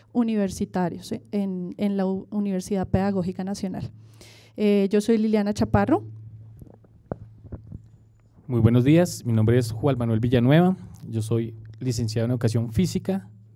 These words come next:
Speaker 2: de la Pedagógica, soy especialista en Pedagogía de la Lúdica. Como lo dice mi compañera Liliana, pues tenemos unas propuestas para dar a conocer. Eh, entonces, Lili.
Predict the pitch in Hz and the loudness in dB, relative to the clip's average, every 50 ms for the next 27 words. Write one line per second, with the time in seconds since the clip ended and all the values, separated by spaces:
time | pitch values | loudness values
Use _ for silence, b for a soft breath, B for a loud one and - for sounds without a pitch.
0 | _ - - 110 107 107 107 110 107 104 104 127 160 151 151 170 165 - 180 175 | _ -12 -8 -6 -4 -2 -2 -2 -2 -2 0 2 2 2 2 0 -2 -2 -4 -4
1 | 160 - - 107 107 110 110 107 110 110 120 110 113 117 107 107 107 110 123 120 | -4 -6 -6 -4 -4 -2 -2 -4 -4 -4 -6 -4 -4 -4 -4 -4 -2 -4 -4 -4
2 | 110 117 113 110 107 107 110 113 113 123 131 127 120 127 147 165 165 160 180 180 | -2 -2 -2 -2 -2 -2 -2 0 0 0 0 2 2 4 2 2 2 0 -4 -6
3 | 180 b b b b b b b b b b b b b b - - 113 110 110 | -8 b b b b b b b b b b b b b b -8 -4 -2 0 2
4 | 110 107 131 - 147 110 113 135 120 - 107 110 110 107 107 123 127 131 139 143 | 2 2 0 0 -2 -4 -4 -6 -6 -4 -4 -2 0 0 0 0 0 0 -2 -4
5 | - - 110 107 156 180 190 180 160 147 135 123 123 143 170 180 - b b b | -6 -8 -10 -6 -2 0 2 4 4 4 6 6 4 2 0 -2 -4 b b b
6 | b b b b b b - 120 110 - 117 113 117 127 143 143 147 156 156 160 | b b b b b b -4 -4 -2 0 0 0 2 2 0 0 0 0 0 0
7 | 160 160 - - - - 123 123 110 113 131 127 127 - - 170 165 - - - | 0 -2 -4 -2 2 4 4 4 4 4 4 4 4 2 2 0 0 0 -4 -2
8 | - 131 123 117 110 110 110 110 107 120 123 139 107 110 185 196 190 - - 190 | 0 2 2 4 4 2 2 2 2 0 0 0 -2 -2 -2 -2 0 2 4 2
9 | 196 196 - - - - b b b b b b b b b b b _ - 117 | 4 2 -2 -8 -12 -20 b b b b b b b b b b b _ -6 -4
10 | 113 107 107 104 104 104 104 104 110 - 113 113 113 123 127 135 147 147 | -2 -2 -2 -2 -2 -4 -6 -6 -6 -6 -6 -4 -4 -4 -6 -6 -6 -8